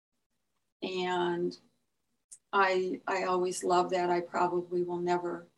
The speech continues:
meet her in person. But when she was on the ship, when I would visit her on the ship,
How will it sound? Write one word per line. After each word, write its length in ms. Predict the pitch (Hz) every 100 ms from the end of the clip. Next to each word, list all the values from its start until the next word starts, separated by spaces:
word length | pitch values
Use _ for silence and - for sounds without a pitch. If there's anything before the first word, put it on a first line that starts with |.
| _ _ _ _
meet 280 | 208 214 -
her 160 | 220 190
in 100 | 185
person. 680 | - 277 302 - 359 294 180 _ _ _ _ _ _ _ _ _
But 300 | 220 214 214
when 260 | 220 226 220
she 320 | 214 - 277
was 220 | 277 277
on 180 | 226 208
the 80 | 196
ship, 400 | - - 208 170
when 260 | 185 185 -
I 160 | 202 214
would 220 | 214 185 -
visit 420 | 202 202 226 - -
her 340 | 190 180 180 175 _ _ _ _ -
on 300 | 214 220 220
the 80 |
ship, 480 | 180 - 180 170 -